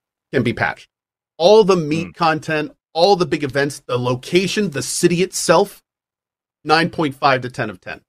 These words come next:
Speaker 1: Like, no question.
Speaker 2: Yeah.
Speaker 1: So it's the kind of thing where I am, people keep asking me, "When is your next playthrough?"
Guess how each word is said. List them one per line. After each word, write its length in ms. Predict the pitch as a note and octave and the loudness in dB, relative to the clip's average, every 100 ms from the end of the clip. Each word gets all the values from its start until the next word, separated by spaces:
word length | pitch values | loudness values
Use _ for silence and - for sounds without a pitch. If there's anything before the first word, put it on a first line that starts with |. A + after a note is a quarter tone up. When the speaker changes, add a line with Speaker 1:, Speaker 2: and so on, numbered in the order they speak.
| - | -2
Speaker 1:
Like, 200 | C3 B2+ | -2 0
no 200 | C3 C#3+ | 4 4
question. 320 | C3 G#2+ - - | 4 -2 -4 -14
Speaker 2:
Yeah. 100 | - _ _ _ | -14 _ _ _
Speaker 1:
So 400 | - E3 D#3 D3+ | 2 4 4 2
it's 220 | E3+ D#3+ - | -2 -4 -4
the 80 | |
kind 200 | E3 F#3+ | 2 2
of 100 | F3 | 2
thing 180 | F3 E3 | 0 -2
where 320 | C#3 B2+ A#2+ - _ _ | 0 2 0 -4 _ _
I 160 | C#3 C#3 | -2 0
am, 300 | C3 A#2+ - - | 0 -2 -8 -8
people 160 | G3+ G3 | -4 -2
keep 180 | G#3 F#3 | 0 2
asking 300 | G3 - C3+ | 2 2 -4
me, 140 | F2+ _ - | -6 _ -2
"When 160 | D3+ | 4
is 100 | E3+ | 4
your 80 | E3+ | 4
next 180 | F#3+ - | 0 0
playthrough?" 320 | C#3+ C3 - | -4 -4 -6